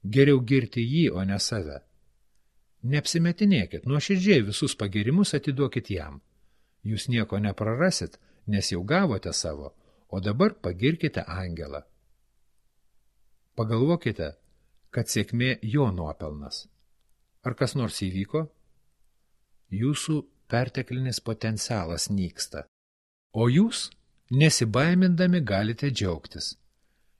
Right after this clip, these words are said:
Džiaugsmą pasilikite sau, o pasididžiavimą palikite angelui. Juk suprantama, kad jūsų nuopelno niekas neatims.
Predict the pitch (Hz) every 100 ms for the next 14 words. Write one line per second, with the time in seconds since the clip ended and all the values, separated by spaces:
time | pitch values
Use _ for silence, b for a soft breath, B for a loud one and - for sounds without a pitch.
0 | _ 107 104 170 208 - 107 87 - -
1 | 87 95 143 151 147 - 87 71 - _
2 | _ _ _ _ - 110 - 98 - 80
3 | 92 98 165 180 98 78 - _ _ -
4 | 156 190 185 160 147 104 95 82 78 73
5 | 69 - _ _ _ _ _ _ _ _
6 | _ - 117 131 - 117 160 185 160 107
7 | 90 82 92 - 117 143 - 104 110 139
8 | 139 127 113 95 90 82 92 - 104 98
9 | 78 69 - -